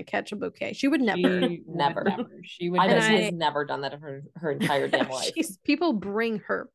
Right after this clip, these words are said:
Speaker 1: bouquets.
Speaker 2: Yes.
Speaker 3: Right.
Speaker 1: Um, and yeah, like, when we go to weddings and stuff, and people would be like, "Oh, get out there. It could be
Speaker 2: It's
Speaker 1: your
Speaker 2: your turn
Speaker 1: next."
Speaker 2: next.
Speaker 1: It's
Speaker 2: Yeah.
Speaker 1: like, I
Speaker 3: Yeah, like, at what point do you, can you just look at them and be like, "No, like, I'm, I'm married already. Like, I'm fine." <laughs>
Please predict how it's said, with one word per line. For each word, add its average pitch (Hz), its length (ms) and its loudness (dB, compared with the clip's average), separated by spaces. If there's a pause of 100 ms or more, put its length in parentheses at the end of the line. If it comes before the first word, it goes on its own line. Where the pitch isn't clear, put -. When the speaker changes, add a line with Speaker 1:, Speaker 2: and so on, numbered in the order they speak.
Speaker 1:
bouquets. - 480 -10
Speaker 2:
Yes. - 480 -10
Speaker 3:
Right. 160 280 2
Speaker 1:
Um, 202 600 0 (800)
and 226 120 2
yeah, 247 160 2
like, 208 340 2
when 226 140 0
we 233 100 2
go 226 100 4
to 214 80 4
weddings 202 360 0
and 208 100 -4
stuff, 208 320 -4
and 202 140 -10
people 202 200 -6
would 190 80 -6
be 160 60 -4
like, 160 220 -6
"Oh, 494 380 4
get 277 140 4
out 440 280 4
there. 392 720 4
It 381 100 -4
could 339 100 0
be 359 80 4
Speaker 2:
It's 349 80 4
Speaker 1:
your 381 120 4
Speaker 2:
your 381 100 4
turn 427 300 4
Speaker 1:
next." 370 340 0
Speaker 2:
next. 330 140 -8 (580)
Speaker 1:
It's 160 80 -2
Speaker 2:
Yeah. - 20 -4
Speaker 1:
like, - 200 -6
I 220 260 2
Speaker 3:
Yeah, 202 100 6
like, 196 140 6
at 220 100 6
what 302 220 4
point 285 260 2
do 220 60 0
you, 226 160 2
can 240 200 2
you 226 140 0
just - 160 -8
look 208 120 -2
at 202 60 -10
them 208 100 0
and 180 100 0
be 170 40 0
like, 165 140 -2
"No, 151 300 0
like, 151 120 -4
I'm, 165 180 -6 (120)
I'm 180 260 2
married 165 360 -2
already. 151 340 -4
Like, 165 160 -2
I'm 160 200 -2
fine." 180 360 -6
<laughs> 294 220 -8